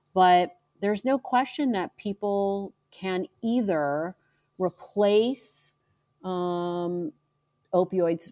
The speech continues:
with cannabis or can add cannabis as an add-on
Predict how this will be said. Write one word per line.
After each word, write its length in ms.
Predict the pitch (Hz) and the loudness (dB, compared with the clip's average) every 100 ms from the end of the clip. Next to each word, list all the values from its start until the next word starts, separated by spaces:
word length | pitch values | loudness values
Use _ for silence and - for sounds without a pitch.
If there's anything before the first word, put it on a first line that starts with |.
| - | -8
with 200 | 180 - | -8 -8
cannabis 720 | - 165 151 143 139 170 - - | -8 -4 -4 -4 -6 -8 -14 -4
or 640 | 233 262 262 247 240 220 | 4 6 6 4 2 -4
can 220 | - 190 - 214 | -6 -4 -4 -4
add 320 | 247 330 320 | 0 0 -2
cannabis 580 | - 196 185 185 170 - | -6 -4 -4 -4 -6 -8
as 160 | 165 | -10
an 140 | 180 180 - | -6 -6 -4
add-on 720 | 208 269 254 143 135 131 147 | 0 2 0 -2 -6 -8 -10